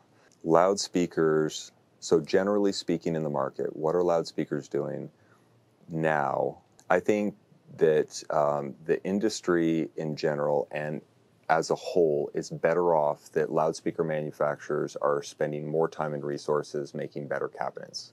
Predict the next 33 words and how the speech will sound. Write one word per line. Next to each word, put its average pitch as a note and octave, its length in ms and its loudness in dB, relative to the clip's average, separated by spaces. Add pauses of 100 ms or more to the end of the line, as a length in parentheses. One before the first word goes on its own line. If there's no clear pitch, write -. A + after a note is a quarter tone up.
Better E2+ 200 4
material E2+ 460 2
research, D2 720 -2 (500)
I D#2+ 140 4
think, D#2+ 440 -6
is, D2+ 640 -2 (100)
uh, C#2 220 -2
benefiting D2+ 960 -2 (180)
the, D2+ 280 -2 (180)
the E2 100 -2
entire C#2+ 320 -2
industry. C#2+ 540 -6
I, C#2 180 -4
all, - 280 0
all F2 280 6
loudspeaker D#2+ 480 0
manufacturers D2 720 -4
that - 160 -2
participate E2 560 0
in D#2 100 -2
that D2 300 -2
and D#2+ 180 -6
actively D2+ 480 -2
engage C#2+ 440 -4
that F2+ 340 2 (1700)
are, E2+ 220 6
are E2+ 140 4
doing E2 440 0
exceptionally D#2+ 640 -2
well. D2 440 -2 (340)
Now, F2+ 240 4
they G2+ 160 4
may, A2 180 2